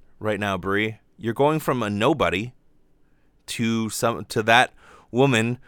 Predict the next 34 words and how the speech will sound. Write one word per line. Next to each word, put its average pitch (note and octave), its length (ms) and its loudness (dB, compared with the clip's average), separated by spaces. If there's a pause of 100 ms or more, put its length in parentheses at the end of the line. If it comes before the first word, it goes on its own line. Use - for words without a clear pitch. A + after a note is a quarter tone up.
(140)
who D#3 200 6 (280)
<laughs> - 200 -14
lied B2+ 360 6
to D3+ 80 -4
that C#3 200 4
man G2+ 260 0
on G2 120 -2
The G#2+ 60 -2
Bachelor G#2 680 0
about G#2 280 2
having G#2+ 400 -2
an G#2 80 -6
Australian F2+ 680 -4
accent. E2+ 480 -8 (720)
And G2+ 120 -6
I G#2+ 40 0
bet A#2 200 0
she C3+ 120 -4
makes A#2+ 260 -4
it A2 80 -6
all G2 160 2
the G#2+ 60 0
way A#2 120 4
to C#3+ 140 -12
the - 160 -4
end, G2 400 -2 (600)
and F#2+ 200 -6
right G#2 160 2
at A#2+ 100 -2
the - 180 -8
end, G#2 520 0
she's, - 600 -6
she's G2 460 -6
like, F2+ 320 -2